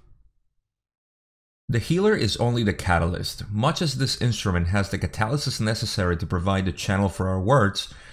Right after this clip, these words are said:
yet by example or exercise of any kind can take no thought for this working. The healing working is congruent in that it is a form of channeling some distortion of the intelligent infinity.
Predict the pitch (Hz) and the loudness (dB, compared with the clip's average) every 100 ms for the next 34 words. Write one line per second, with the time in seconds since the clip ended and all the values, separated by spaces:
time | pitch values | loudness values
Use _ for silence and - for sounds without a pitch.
0 | - - 135 147 147 120 107 - 113 107 | -18 -4 0 2 4 2 2 2 2 2
1 | 107 104 92 - 107 - 117 101 98 87 | 0 2 0 2 -2 0 -2 0 2 2
2 | 82 85 - 117 135 135 117 104 104 98 | 2 0 0 0 0 0 2 2 2 0
3 | 87 98 90 87 85 107 113 123 117 - | 0 0 0 2 2 2 0 0 0 -2
4 | - 90 85 95 92 90 - 57 67 - | -6 -6 -2 -2 0 -4 -4 -8 -10 -12
5 | - _ - _ _ _ _ _ _ _ | -20 _ -20 _ _ _ _ _ _ _
6 | - 104 - 160 165 131 101 120 - 98 | -2 -2 2 4 4 4 4 4 2 -2
7 | 90 98 - 101 90 127 113 98 - 95 | -2 -4 0 0 2 2 2 2 0 0
8 | 92 92 90 - 120 175 180 143 117 123 | 2 2 2 0 0 0 0 -4 0 2
9 | 113 90 - 104 107 90 85 82 - 117 | 2 0 0 2 2 2 2 0 0 0
10 | 139 147 135 117 - 107 92 101 85 - | -2 -2 0 0 0 0 0 0 0 0
11 | 113 101 87 82 80 - 73 - - | 2 2 2 0 0 -4 -6 -6 -8